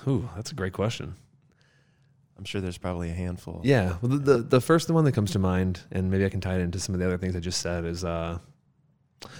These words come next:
Speaker 1: the religious argument of, uh, of, of two people having the same experience and being able to glean completely different, uh,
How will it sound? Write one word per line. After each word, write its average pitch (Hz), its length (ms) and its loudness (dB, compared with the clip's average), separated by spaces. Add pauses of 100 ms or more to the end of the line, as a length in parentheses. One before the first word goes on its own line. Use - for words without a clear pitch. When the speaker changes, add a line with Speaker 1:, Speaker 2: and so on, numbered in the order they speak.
(120)
Speaker 1:
the 113 80 2
religious 107 400 4
argument 82 480 -4 (300)
of, 87 260 -4
uh, 92 60 0 (240)
of, 92 160 2
of 92 180 -4
two 151 180 4
people 127 540 0 (920)
having 98 340 2
the 92 80 2
same 113 220 2
experience 95 800 0 (200)
and 90 380 -2
being 95 180 0
able 92 260 0
to 98 120 -4
glean 95 280 -2
completely 104 440 -2
different, 92 540 -6
uh, 82 300 -10